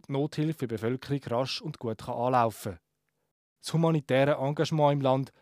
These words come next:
braucht es aber in jedem Fall, ist Livia Leitkauf abschliessend überzeugt.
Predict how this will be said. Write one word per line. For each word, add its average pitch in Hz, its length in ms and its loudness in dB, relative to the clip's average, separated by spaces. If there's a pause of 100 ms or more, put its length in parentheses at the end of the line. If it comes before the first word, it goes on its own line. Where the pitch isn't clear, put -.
(140)
braucht 156 260 -2
es 160 100 -2
aber 135 240 -2
in 160 80 -12
jedem 139 320 0
Fall, 107 320 -2
ist - 220 -12
Livia 117 180 -4
Leitkauf 131 640 -2
abschliessend 117 540 -8
überzeugt. 131 600 -6